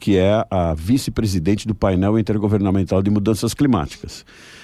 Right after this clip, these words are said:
A professora Thelma Krug, eh, vai coordenar um painel sobre as florestas, sobre a questão do uso sustentável das florestas. Ela é especialista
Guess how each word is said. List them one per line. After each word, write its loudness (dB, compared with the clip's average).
A -2
professora 0
Thelma -2
Krug, -2
eh, 0
vai 0
coordenar 0
um 0
painel 0
sobre 0
as -4
florestas, -2
sobre -6
a -4
questão -2
do -2
uso -2
sustentável -4
das -2
florestas. -4
Ela 0
é 2
especialista -2